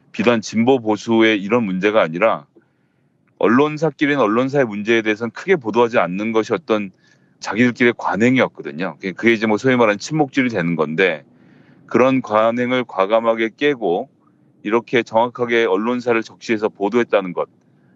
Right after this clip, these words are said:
저는 그 점에 정말 박수를 쳐드리고 싶고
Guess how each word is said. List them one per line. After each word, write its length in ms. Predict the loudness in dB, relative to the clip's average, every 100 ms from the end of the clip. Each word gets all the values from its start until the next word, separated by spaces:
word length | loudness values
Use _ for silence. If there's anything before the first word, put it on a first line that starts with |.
| _
저는 180 | -6 -6
그 120 | -2
점에 220 | 0 2 2
정말 480 | 2 2 2 0 -6 _ _ _
박수를 420 | -10 -4 0 0
쳐드리고 440 | 0 0 0 2 -2
싶고 680 | -4 -2 2 4 2 -2